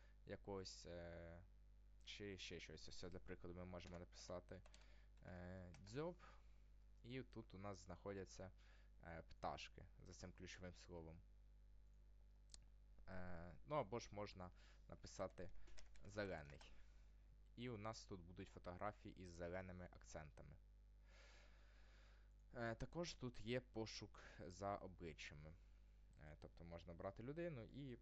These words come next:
переглянути всі фотографії з нею. І так, перейдемо до, е, альбомів. Е, в цій папці ми можемо бачити альбоми, е,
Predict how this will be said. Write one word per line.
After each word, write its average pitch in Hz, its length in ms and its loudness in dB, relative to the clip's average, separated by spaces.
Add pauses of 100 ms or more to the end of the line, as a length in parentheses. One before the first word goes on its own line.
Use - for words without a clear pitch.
переглянути 98 600 4
всі - 180 0
фотографії 82 800 0 (200)
з 80 100 -6
нею. 67 300 -4 (2250)
І 101 60 -2
так, 92 200 8 (100)
перейдемо 107 480 4
до, 92 320 2 (540)
е, 85 640 2 (140)
альбомів. 85 760 0 (400)
Е, 82 280 -2
в 82 60 -6
цій - 160 -4
папці 113 360 2
ми 92 60 0
можемо 92 360 -2
бачити 85 380 -2
альбоми, 127 480 0 (560)
е, 90 480 0